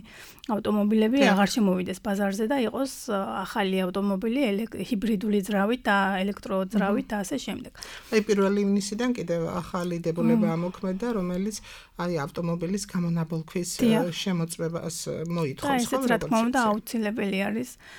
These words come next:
Speaker 1: და ამანაც, რა თქმა უნდა, ეს ყველაფერი, რა თქმა უნდა, მ, რაღაც დანაკარგებსანაც გვექნება შეიძლება ადგილი, მაგრამ, რა თქმა უნდა, თანდათან ეტაპობრივად გადავალთ, ე, ჩვენი ქვეყნის შესაძლებლობებიდან გამომდინარე,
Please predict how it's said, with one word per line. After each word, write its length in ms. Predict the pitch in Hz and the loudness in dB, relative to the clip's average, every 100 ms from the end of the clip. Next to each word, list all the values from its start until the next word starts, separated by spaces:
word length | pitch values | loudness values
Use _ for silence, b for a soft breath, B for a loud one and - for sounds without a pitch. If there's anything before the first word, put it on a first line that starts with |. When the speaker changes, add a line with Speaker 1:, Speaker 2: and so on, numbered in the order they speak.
| B B - | B B -2
Speaker 1:
და 140 | 247 | 4
ამანაც, 380 | 220 208 214 240 | 6 4 2 -2
რა 120 | - 220 | -4 -6
თქმა 180 | - 220 | -2 -2
უნდა, 220 | 226 277 - | 0 2 2
ეს 160 | - 220 | 0 -2
ყველაფერი, 360 | - 220 233 233 | 0 0 2 -2
რა 80 | 202 | -2
თქმა 140 | 233 | -2
უნდა, 180 | 214 214 202 202 | 2 2 2 0
მ, 760 | - 226 220 208 196 202 202 | -2 -4 -2 0 0 2 2
რაღაც 340 | 208 226 233 - - 214 190 | 4 4 4 0 0 2 2
დანაკარგებსანაც 920 | 233 220 226 233 226 220 254 240 226 - | 0 0 0 0 -2 -2 -2 -2 -2 -2
გვექნება 400 | 226 226 247 202 | -2 0 0 0
შეიძლება 400 | 196 196 185 196 | 2 0 0 -2
ადგილი, 360 | 208 208 - 226 | -4 -6 -6 -4
მაგრამ, 280 | 220 254 285 B B B | -2 0 0 B B B
რა 100 | - | -12
თქმა 160 | 233 226 | -4 -2
უნდა, 160 | 233 | -2
თანდათან 460 | 247 226 214 214 254 220 | -2 0 0 0 0 0
ეტაპობრივად 560 | 254 226 208 226 254 | -2 -2 -2 0 0
გადავალთ, 760 | - 214 196 202 196 220 269 - | 0 0 0 2 4 4 2 -2
ე, 180 | - 208 190 190 190 190 185 190 208 233 226 _ | -2 0 2 0 0 0 0 -2 -4 -6 -8 _
ჩვენი 380 | - 226 208 196 | -2 2 2 0
ქვეყნის 400 | - 220 196 254 | -2 -2 2 0
შესაძლებლობებიდან 920 | 262 - 220 220 220 208 196 220 277 | 0 -4 -2 0 2 2 0 0 -2
გამომდინარე, 720 | 262 220 240 226 220 214 226 | -2 -2 -2 -2 -2 0 0